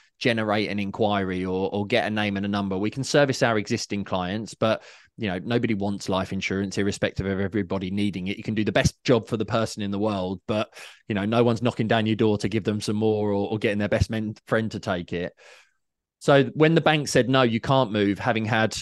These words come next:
you know, six-figure sort of profit year, um, I just realized that having listened to Tony Robbins and, um, seen a guy in fitness called Jamie Alderton doing video,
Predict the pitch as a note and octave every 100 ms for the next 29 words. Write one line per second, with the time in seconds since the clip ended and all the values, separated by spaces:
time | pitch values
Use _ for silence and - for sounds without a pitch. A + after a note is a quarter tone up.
0 | - A2 G#2+ - B2 - B2 G#2+ - A#2
1 | G#2 - A#2+ - G2+ A2 A2+ F#2 F#2 A#2+
2 | _ _ _ _ _ - A2+ A2+ A2+ A2
3 | G#2+ - _ _ _ _ _ _ _ _
4 | - B2 C3+ B2 C#3 C#3 A#2+ A2+ - A#2+
5 | A2+ - _ _ - C3 A#2+ B2 C#3 -
6 | C3 A#2+ - A#2+ - C3 A#2+ A#2 A#2+ A2
7 | A#2+ A#2 A#2 G#2+ A2 G#2 G2+ G#2 G2+ -
8 | - _ _ _ - G2+ G2+ G2+ G2 G2+
9 | C#2 C#3+ C3 B2 C3 A#2+ A#2 G#2+ C3 A2
10 | A2+ G#2 - A2 A#2+ A2+ A2+ A2+ A2 -
11 | A2 G#2 G2+ G2+ A2+ B2 A#2+ A2+ A2+ A2+
12 | A2 G#2+